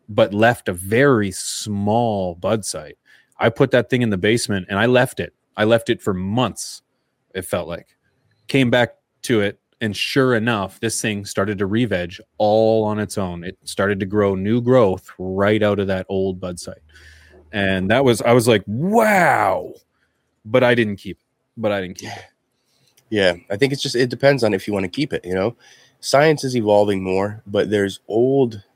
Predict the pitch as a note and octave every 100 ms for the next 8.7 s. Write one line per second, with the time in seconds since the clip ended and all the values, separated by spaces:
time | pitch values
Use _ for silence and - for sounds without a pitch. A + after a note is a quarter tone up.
0 | _ _ - G#2 F#2+ - F2+ F2 E2+ -
1 | - C#2+ F2 E2 F2+ F#2 F2+ F2+ F#2 F2
2 | F2 F#2 F2+ F2 G2+ F#2+ - G2+ G2 F#2
3 | - D#2+ _ _ _ _ F#2+ - A2 G2+
4 | G2 F#2+ - G2 - G2+ F2+ - _ _
5 | - G2 G#2 G#2 G2 F#2+ - A2+ A2 A2
6 | G2 G2+ F#2+ F#2 F2+ - F2 - G2 F#2
7 | B2+ B2+ A#2 F#2+ F#2 G2 G2 F2+ - G2
8 | F2+ F#2+ F#2 F2 D2 D2+